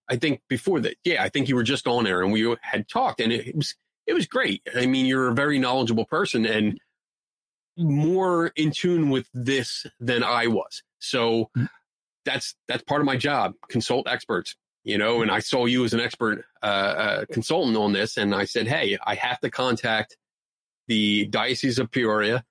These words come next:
Speaker 1: and I have to contact the Archdiocese of Chicago. Do you know <laughs> how to do this?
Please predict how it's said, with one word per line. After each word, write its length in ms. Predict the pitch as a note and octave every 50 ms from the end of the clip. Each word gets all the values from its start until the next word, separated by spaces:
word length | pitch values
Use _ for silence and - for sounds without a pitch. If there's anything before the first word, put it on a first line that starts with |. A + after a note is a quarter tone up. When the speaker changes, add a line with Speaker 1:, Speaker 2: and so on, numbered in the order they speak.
| _ _ -
Speaker 1:
and 100 | G#2+ G#2+
I 40 |
have 160 | G#2 A2+ G#2+ G2+
to 140 | G#2+ G2+ - _
contact 420 | - - C3 A#2+ A2 C3 A2+ G#2+ -
the 60 | G#2+
Archdiocese 680 | G2+ A#2+ C3 - - B2 A2 G#2+ G2+ - - G#2+ G#2+ G2+
of 120 | - G2+ F#2+
Chicago. 640 | - - A2 - E3 - G3 C#3+ G#2 G2 - A2 - _ _ _ _ _ _ _ _ _ _ - - - _ _ _ _ _ _ _ _ _ _ _ _ _ _ - A#2+ -
Do 80 | - D3
you 120 | D#3+ F#3+
know 320 | G3 G3 G3 F#3 G3 G#3 - - - -
<laughs> 180 | A3 E3+ - -
how 120 | G3+ G3+
to 120 | G3+ G3+
do 320 | - - - B2+ D4+ B3+ - -
this? 260 | - G#3+ E3+ - -